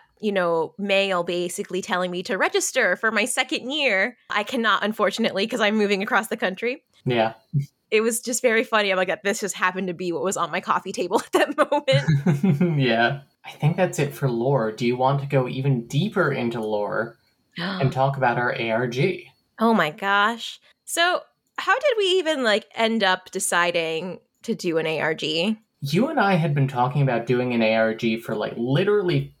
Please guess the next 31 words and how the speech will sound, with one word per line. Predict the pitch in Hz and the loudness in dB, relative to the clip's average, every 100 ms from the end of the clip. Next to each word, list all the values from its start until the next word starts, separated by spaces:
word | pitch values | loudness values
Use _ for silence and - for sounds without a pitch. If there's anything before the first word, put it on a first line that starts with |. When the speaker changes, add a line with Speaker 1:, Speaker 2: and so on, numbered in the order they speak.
| - | -2
Speaker 2:
four | 127 120 | 0 0
or | 120 | -2
five | - 113 - 110 | 0 0 0 0
years, | 107 113 127 143 | 0 2 0 0
I | 143 | 0
think. | 151 160 175 - | 0 -2 -6 -6
Speaker 1:
Mm. | 208 185 170 185 - _ | -2 -2 -2 -8 -12 _
Speaker 2:
Even, | 147 135 131 117 151 | 0 2 0 -2 -2
you | 147 | 0
know, | 113 | 2
outside | 113 117 - 117 113 | 2 0 0 2 2
of | 113 | 0
all | 107 107 | 0 2
this. | 107 104 - - - _ | 0 -2 -6 -10 -20 _
Speaker 1:
Yeah. | 220 165 104 220 - _ | 0 2 2 0 -8 _
Speaker 2:
I | 160 | -4
think | 143 226 294 | 0 0 0
that | 240 | 2
we | 208 | 2
were | 175 | 2
just | 147 143 - | 2 0 0
thinking | 160 147 151 | 0 2 4
of, | 139 | 2
like, | 131 117 117 - - | 0 -2 -4 -6 0
a | 123 117 110 | 2 2 -2
fun | - 127 120 120 | -4 0 0 2
way | 117 117 | 2 2
to | 120 | -2
promote | 139 120 113 113 | -6 -2 0 0
the | 127 | -2
show, | 120 - 107 113 143 | -6 -4 0 2 2